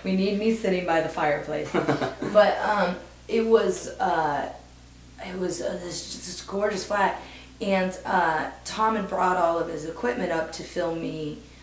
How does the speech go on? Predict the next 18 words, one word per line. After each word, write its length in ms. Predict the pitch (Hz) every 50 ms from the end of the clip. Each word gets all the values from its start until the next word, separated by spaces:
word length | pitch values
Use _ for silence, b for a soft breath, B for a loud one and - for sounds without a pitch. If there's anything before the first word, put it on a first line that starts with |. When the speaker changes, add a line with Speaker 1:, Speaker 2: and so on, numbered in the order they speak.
| B B B B -
Speaker 1:
uh, 240 | - 160 156 - - - -
doing 600 | - 175 170 170 170 160 156 156 156 - - 127 - -
the 60 | 170 147
show. 360 | - - 180 170 160 160 151
We 300 | 151 160 151 147 - - - - - -
didn't 200 | - 165 165 - -
plan 200 | 160 160 160 156
on 100 | 147 147
making 280 | 147 143 147 156 151 147
a 40 |
video, 440 | 143 156 160 165 165 160 151 147 147 B B B B B B B B -
but 220 | 180 175 175 180
we 100 | 185 180
walked 360 | 180 180 175 175 180 175 -
into 240 | 214 214 202 185 180
the 100 | 165 156
flat, 460 | - - - 170 175 175 165 160 - 165
and 260 | 160 156 160 165